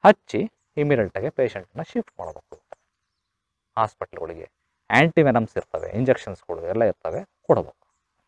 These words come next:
ನೀವು ಆಯುರ್ವೇದ, ಆಯುರ್ವೇದ, ಆಯುರ್ವೇದ ಅಂತ ಅಂದ್ಕೊಂಡು ಆಯುರ್ವೇದಿಕ್ ಮಾಡ್ಸೀನಿ ಸರ್, ಇದ್ರಾಗ ಆರಾಮಾಗುತ್ತೆ ಅಂತ ಹೇಳ್ಬಾರ್ದು. ನಾವು ಕಾಲಕ್ಕೆ ತಕ್ಕಂತೆ ಬದಲಾವಣೆ ಆಗೋದನ್ನು ಕಲಿಬೇಕು.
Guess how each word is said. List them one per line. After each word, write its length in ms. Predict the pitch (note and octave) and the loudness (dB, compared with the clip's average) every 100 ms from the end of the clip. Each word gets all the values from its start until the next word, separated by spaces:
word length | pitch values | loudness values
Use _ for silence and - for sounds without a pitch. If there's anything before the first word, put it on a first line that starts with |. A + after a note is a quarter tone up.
| _ _ _ _ - | _ _ _ _ -2
ನೀವು 260 | D3 F3 D#3+ | 6 8 10
ಆಯುರ್ವೇದ, 400 | C#3 E3+ F3 F3 | 12 12 12 12
ಆಯುರ್ವೇದ, 500 | E3+ E3 D#3+ D#3+ E3 | 12 12 10 10 8
ಆಯುರ್ವೇದ 380 | D#3 D3 D3+ D3+ | 8 8 6 6
ಅಂತ 240 | D3 C#3 | 4 2
ಅಂದ್ಕೊಂಡು 460 | C3 B2+ A#2 A2 E3 | 0 0 -2 0 2
ಆಯುರ್ವೇದಿಕ್ 460 | C#3 D3 D3 C#3+ | 4 4 4 2
ಮಾಡ್ಸೀನಿ 360 | C#3 C3+ C#3 C3+ | 0 0 -4 -4
ಸರ್, 220 | - F3+ - _ _ _ _ - | 0 0 -2 _ _ _ _ -8
ಇದ್ರಾಗ 260 | A#2 C3+ C3 | 2 6 6
ಆರಾಮಾಗುತ್ತೆ 460 | A#2 A2 G#2+ G2+ | 6 2 -4 -8
ಅಂತ 160 | F#2 C#3 | -8 -8
ಹೇಳ್ಬಾರ್ದು. 760 | D#3+ G2 F#2+ E2+ E2+ - - _ _ _ B2 | -8 -8 -8 -6 -8 -12 -20 _ _ _ -4
ನಾವು 460 | C3 B2 G#2 A3+ - _ _ _ _ | 0 2 0 -2 -6 _ _ _ _
ಕಾಲಕ್ಕೆ 400 | - D#3 G3 - | 4 6 6 2
ತಕ್ಕಂತೆ 420 | - C#3+ C3+ B2 | 0 0 -2 0
ಬದಲಾವಣೆ 480 | G2 G2 A#2 C3+ B2 | 0 2 4 4 2
ಆಗೋದನ್ನು 420 | G#2+ F#2+ F#2+ B2+ | -2 -4 -6 -6
ಕಲಿಬೇಕು. 560 | - G2+ E2+ E2+ G3 | -4 -4 -4 -6 -8